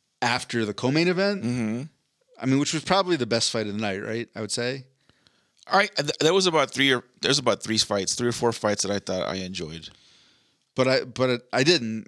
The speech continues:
Speaker 1: I, I was like, "You know what? I fucking made it this far. Let's just, let's just see what happens." I think my exact words were like, "I feel like I should leave, but this has a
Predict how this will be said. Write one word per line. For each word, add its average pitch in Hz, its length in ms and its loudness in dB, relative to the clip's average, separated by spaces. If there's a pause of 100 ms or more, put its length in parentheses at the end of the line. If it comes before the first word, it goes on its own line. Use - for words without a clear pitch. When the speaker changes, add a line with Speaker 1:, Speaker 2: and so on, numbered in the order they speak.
Speaker 1:
I, 117 300 0
I 113 100 0
was 113 140 0
like, 120 160 -4
"You 147 60 2
know 151 100 2
what? 147 260 2
I - 60 -14
fucking - 280 -10
made 117 160 -2
it 98 80 -10
this 110 140 -6
far. 107 240 -2
Let's 104 220 -4
just, - 240 -4 (180)
let's 110 140 -4
just - 180 -4 (320)
see - 140 -4
what 104 100 -4
happens." 113 480 -4 (420)
I 123 60 -4
think 214 180 2
my 247 100 6
exact 156 360 2
words 131 260 2
were 110 100 0
like, 101 300 -4
"I - 40 -12
feel 208 240 2
like 220 160 4
I 202 40 2
should 156 220 0
leave, 123 460 2 (520)
but 113 480 2 (840)
this 143 240 0
has 139 180 4
a 123 80 -2